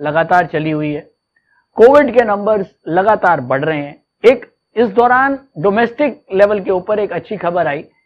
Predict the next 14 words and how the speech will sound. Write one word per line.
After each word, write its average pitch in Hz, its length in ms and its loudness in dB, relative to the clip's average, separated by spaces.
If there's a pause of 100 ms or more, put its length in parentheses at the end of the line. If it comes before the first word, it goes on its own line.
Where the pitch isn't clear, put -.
(100)
जिसमें 170 300 -6
बीस 233 280 -4
लाख 190 320 -2 (140)
करोड़ 214 320 6
रुपए 185 300 0
का 160 160 -4
एक 160 280 -10
package 156 400 -6 (540)
हमारे 175 600 0 (340)
finance 202 340 0
minister 196 380 -4
ने, 165 240 -8 (400)
अ, 165 320 2
दिया। 165 400 0